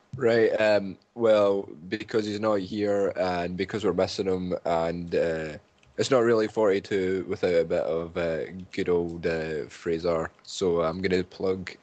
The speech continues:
F W G Photography for all your photography needs. You can hook him up on Facebook on F W G Photography, and, uh, I just hope everything turns out okay, man. We're here for you.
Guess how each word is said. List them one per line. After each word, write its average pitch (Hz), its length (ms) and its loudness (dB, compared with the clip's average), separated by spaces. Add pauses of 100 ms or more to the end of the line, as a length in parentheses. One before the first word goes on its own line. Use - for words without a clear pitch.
(120)
F 104 240 4
W 101 280 0
G 104 200 -4
Photography 95 800 -2
for 95 160 -2
all 95 100 4
your 92 100 0
photography 92 600 -4
needs. 92 480 -4 (500)
You 101 100 -10
can 104 120 0
hook 101 200 0
him 107 80 0
up 92 200 2
on 90 240 -2
Facebook 131 500 2 (300)
on 92 260 2 (100)
F 90 180 -2
W 92 280 -2
G 92 160 -8
Photography, 90 800 -6 (840)
and, 90 580 0
uh, 80 480 0 (540)
I 101 160 4
just 101 240 -2
hope 104 220 0
everything 92 340 -2
turns 85 240 -6
out 87 60 0
okay, 82 300 -2
man. 82 220 -4 (280)
We're 107 80 4
here 98 100 2
for 87 120 -4
you. 87 120 -2